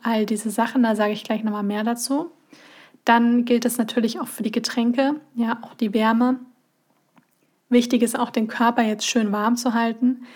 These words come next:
Man sieht ja immer wieder mal, ja, gerade vielleicht auch junge Mädchen, die dann irgendwie halb bauchfrei noch im Herbst und Winter durch die Gegend laufen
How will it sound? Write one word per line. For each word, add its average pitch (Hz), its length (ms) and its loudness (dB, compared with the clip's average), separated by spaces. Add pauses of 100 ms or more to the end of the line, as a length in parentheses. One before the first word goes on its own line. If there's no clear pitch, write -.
(280)
Man 226 140 2
sieht 233 160 0
ja 240 80 6
immer 233 240 4
wieder 226 180 2
mal, 220 440 2 (1120)
ja, 220 160 4
gerade 226 360 2
vielleicht 226 300 -4
auch 220 80 -2
junge 247 240 4
Mädchen, 240 480 -2
die 240 80 -2
dann 226 160 -2
irgendwie 226 240 0
halb 226 220 -2
bauchfrei 233 500 0
noch 226 160 -2
im 240 120 0
Herbst 247 360 -2
und 233 160 0
Winter 277 300 0
durch 233 140 -2
die 214 120 -4
Gegend 240 320 0
laufen 226 520 -2